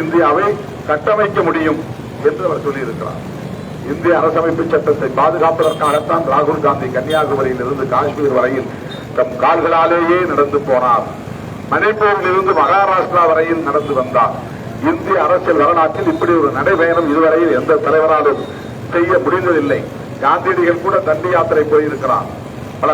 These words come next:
தலைவர்கள் யாத்திரை போயிருக்கிறார்கள். வரலாற்றை பொறுத்தவரையில் மக்கள் சீனம் அமைத்த மாவோ இப்படி ஒரு பெரிய நடைபயணத்தை மேற்கொண்டார் என்று நாம் பார்க்க முடிகிறது. அதற்கு பிறகு ராகுல் காந்தி தான்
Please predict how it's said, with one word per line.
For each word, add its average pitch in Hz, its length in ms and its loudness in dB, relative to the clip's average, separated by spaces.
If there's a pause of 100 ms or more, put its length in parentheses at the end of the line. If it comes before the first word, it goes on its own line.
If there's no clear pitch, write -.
தலைவர்கள் 180 460 2
யாத்திரை 180 300 2 (100)
போயிருக்கிறார்கள். 147 680 0 (1300)
வரலாற்றை 226 520 2
பொறுத்தவரையில் 185 720 2 (540)
மக்கள் 214 360 0
சீனம் 202 320 -2
அமைத்த 175 400 0
மாவோ 196 320 4 (280)
இப்படி 160 260 -2
ஒரு 147 180 -2
பெரிய 160 240 2 (640)
நடைபயணத்தை 160 600 0
மேற்கொண்டார் 139 560 0
என்று 117 240 -8
நாம் - 180 -4
பார்க்க 131 300 -2
முடிகிறது. 113 340 -4 (580)
அதற்கு 147 360 -4
பிறகு 165 320 4 (480)
ராகுல் 180 400 2
காந்தி 160 300 2
தான் 170 160 2